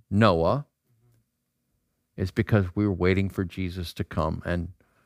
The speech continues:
shed his blood on the cross and turn away the wrath of God. And that's why the wrath of God is turned away from all of those who put their faith in Christ. But if you reject Christ, there's nothing left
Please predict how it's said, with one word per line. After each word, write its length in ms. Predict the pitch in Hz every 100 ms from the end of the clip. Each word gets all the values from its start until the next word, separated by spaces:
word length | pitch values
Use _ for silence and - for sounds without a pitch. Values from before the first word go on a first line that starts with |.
| _ _ _ _ -
shed 280 | - 104 101
his 140 | 98
blood 260 | - 92 87
on 100 | 87
the 60 |
cross 560 | - 82 76 71 90 -
and 160 | 80 82 _ _ -
turn 220 | - 104
away 260 | 92 98 110
the 120 | 90
wrath 260 | 85 82
of 140 | 85 -
God. 340 | 80 82 104 - _ _ _ _ _ _ -
And 100 | 110
that's 160 | 113 -
why 100 | 123
the 100 | 110
wrath 240 | 95 101
of 80 | 113
God 200 | 87 85
is 120 | 90
turned 260 | - 107 110
away 200 | 82 90
from 200 | - 92
all 360 | - 104 160
of 120 | 120 -
those 520 | 73 73 98 127 - _ _ _ _ -
who 460 | 104 95 90 95 -
put 160 | 98 -
their 140 | 101
faith 320 | - 180 -
in 100 | 92
Christ. 540 | 82 87 69 - - _ _ _ _ _ _ _
But 320 | - 123 - _ _ _ _ _ -
if 180 | 113 -
you 80 | 120
reject 480 | 107 92 190 -
Christ, 440 | - 139 151 117 -
there's 220 | 117 -
nothing 280 | 127 120 104
left 560 | 117 143 76 - -